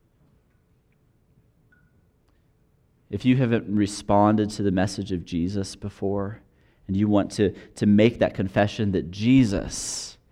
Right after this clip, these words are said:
is Lord, that he has come in, he is our Messiah, he is our Savior,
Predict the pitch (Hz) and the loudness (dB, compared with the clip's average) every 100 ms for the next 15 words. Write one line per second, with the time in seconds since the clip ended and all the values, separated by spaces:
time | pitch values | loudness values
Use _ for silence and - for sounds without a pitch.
0 | _ _ _ - 113 107 98 95 92 92 | _ _ _ 2 2 2 2 4 4 2
1 | 90 139 135 90 - 139 110 104 101 98 | 0 2 2 0 -2 0 2 2 0 2
2 | 127 107 95 90 92 92 87 98 101 95 | 2 2 0 -4 -4 -6 -8 -4 -2 -2
3 | 92 127 117 92 82 - 80 98 - 78 | -4 -2 -2 -4 -10 -12 -12 -10 -10 -14